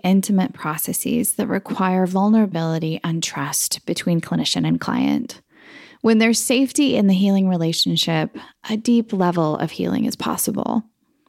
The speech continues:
This safety is especially important in working through the significant pain and suffering caused by sexual trauma. Sexual trauma has an extraordinary ability to destroy human well-being and cause long-term psychological distress and illness.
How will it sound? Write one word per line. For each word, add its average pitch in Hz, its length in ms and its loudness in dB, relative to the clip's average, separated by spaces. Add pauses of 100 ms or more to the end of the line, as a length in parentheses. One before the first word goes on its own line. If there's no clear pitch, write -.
(760)
This 226 240 2
safety 214 460 2
is 185 120 2
especially 185 640 0
important 170 400 0
in 165 140 4
working 170 320 0
through 175 160 -2
the 170 100 2
significant 196 720 0
pain 180 220 2
and 180 180 2
suffering 165 440 -2
caused 165 340 -4
by 185 100 -4
sexual 165 460 -4
trauma. 165 580 -2 (720)
Sexual 226 380 2
trauma 190 360 2
has 180 260 0
an 180 80 2
extraordinary 185 840 0
ability 165 480 -2
to 165 140 -4
destroy 170 560 0
human 170 360 0
well-being 165 540 0
and 170 140 0
cause 180 300 0
long-term 180 840 0
psychological 185 640 -2
distress 165 560 -4
and 180 100 0
illness. 160 680 -2